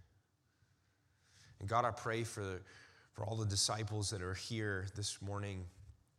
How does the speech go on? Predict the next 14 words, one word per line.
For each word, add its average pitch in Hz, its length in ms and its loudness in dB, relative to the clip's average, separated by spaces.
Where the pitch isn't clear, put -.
those 101 260 0
who 101 160 -2
have 90 140 -6
heard 107 480 -2
the 92 160 -6
words 107 300 0
of 98 80 -2
Mark's 98 360 -2
gospel 98 680 -2
and 82 80 -10
desire 101 480 2
to 98 140 -4
follow 98 400 0
you. 98 320 0